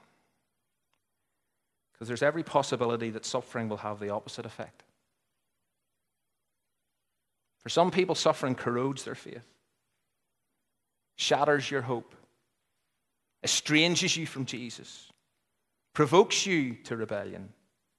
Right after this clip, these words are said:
plunges you into sin. So the question is, what determines how you respond to the stuff you go through? What makes the difference? Well, at a s-, well, at one level, it's really simple.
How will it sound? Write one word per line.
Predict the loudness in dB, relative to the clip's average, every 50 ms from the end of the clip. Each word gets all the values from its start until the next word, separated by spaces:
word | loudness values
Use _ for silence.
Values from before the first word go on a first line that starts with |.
| _ _ _ _ _ _ _ _ _ _ _ _ _ _ _
plunges | -6 -4 -2 -2 -2 -4 -4 -6 -8 -8 -8
you | -6 -4 -4
into | -4 -6 -6 -8
sin. | -8 -8 -6 -6 -8 -8
So | -10 -10 -10
the | -12
question | -8 -8 -8 -8 -8 -8 -8
is, | -8 -8 -8 -8 -8
what | -8 -8 -8 -8 _ _ _ _ _ -18
determines | -16 -14 -12 -10 -8 -8 -8 -8 -10 -10 -10 -10 -10 -12 -12 -14 -18 _ _ _ _ _ _ _ _ _ _ _
how | _ -12 -12
you | -10 -10 -10 -10 -10
respond | -8 -8 -10 -10 -8 -8 -8 -8 -8 -10 -10 -12 -16 -18 -20 _ _ _ _ _ _ _ _ _ _ _
to | -20 -16
the | -14
stuff | -12 -12 -10 -10 -10 -12 -12 -14
you | -14 -16 -14
go | -12 -14 -14 -14
through? | -16 -20 -20 -20 -20 -20 -20 -20 _
What | -6 -4 -4 -4 -6 -10 -20 -20 -20 -20 _ _
makes | -4 -4 -4 -4 -6 -8 -8 -8 -8 -8 -12 -16 _ _ _ _ _
the | -10 -6
difference? | -6 -6 -8 -6 -10 -12 -12 -12 -12 -10
Well, | -8 -8
at | -8 -8
a | -8
s-, | -10 -10 -12 -14 -14 -14 -10
well, | -10 -8 -8
at | -8
one | -6 -6 -6
level, | -4 -6 -6 -8 -10 -12
it's | -14 -14 -14
really | -12 -10 -10 -10 -10 -12
simple. | -12 -14 -14 -14 -16 -18 -20